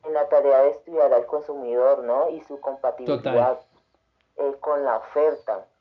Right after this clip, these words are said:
Speaker 1: que cómo es su estilo de vida, que, que,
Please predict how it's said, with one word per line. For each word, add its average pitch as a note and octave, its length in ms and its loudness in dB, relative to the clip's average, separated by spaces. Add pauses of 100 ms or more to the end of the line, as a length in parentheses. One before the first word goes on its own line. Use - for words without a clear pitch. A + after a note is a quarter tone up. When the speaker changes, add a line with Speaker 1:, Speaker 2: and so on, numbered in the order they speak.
(160)
Speaker 1:
que F#3+ 140 -8
cómo F3 220 -2
es C#3+ 60 -4
su D3+ 80 -6
estilo D3 320 -6
de C3+ 160 2
vida, D3 720 2
que, D#3+ 360 0
que, D3+ 280 -6